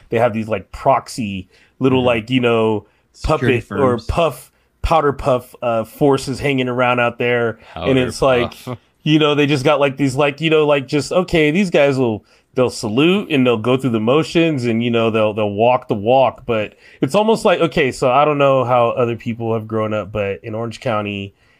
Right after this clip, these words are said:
Speaker 1: we had this thing, especially in our neighborhoods, the, the crappier neighborhoods, we had this thing called the Metro Patrol, which was
Speaker 2: <laughs>
Speaker 1: like, it was the police,
Speaker 2: That's
Speaker 1: but they
Speaker 2: bullshit.
Speaker 1: were, like, not the police. So they still had ticket writing power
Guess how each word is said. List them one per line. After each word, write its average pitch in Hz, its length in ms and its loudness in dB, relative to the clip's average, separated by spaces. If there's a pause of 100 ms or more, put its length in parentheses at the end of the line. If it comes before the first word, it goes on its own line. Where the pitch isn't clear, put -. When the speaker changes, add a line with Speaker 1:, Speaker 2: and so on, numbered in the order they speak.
(240)
Speaker 1:
we 113 120 0
had 104 280 0
this 101 200 -12
thing, 101 320 -8
especially 107 420 -8
in 101 80 -6
our 104 140 -2
neighborhoods, 95 460 -10
the, 92 200 -14 (140)
the 98 80 -14
crappier 104 440 -4
neighborhoods, 98 340 -10
we 110 60 -6
had 107 80 -6
this 101 140 -12
thing 107 140 -10
called 104 180 -6
the 98 60 -10
Metro 95 500 -10
Patrol, - 540 -20 (520)
which 135 260 -2
was 139 240 -2
Speaker 2:
<laughs> - 0 -
Speaker 1:
like, 110 380 -2 (440)
it 110 60 -6
was 104 160 -6
the - 60 -14
police, 190 800 -2 (320)
Speaker 2:
That's 85 140 -20
Speaker 1:
but 123 180 2
they 123 160 2
Speaker 2:
bullshit. 123 60 0
Speaker 1:
were, 123 80 2
like, 113 500 0 (340)
not 107 380 0
the 113 80 -12
police. 95 380 -14
So 123 120 -6
they 110 120 -4
still 151 240 0
had 139 240 0
ticket 160 300 -4
writing 156 280 0
power 156 560 0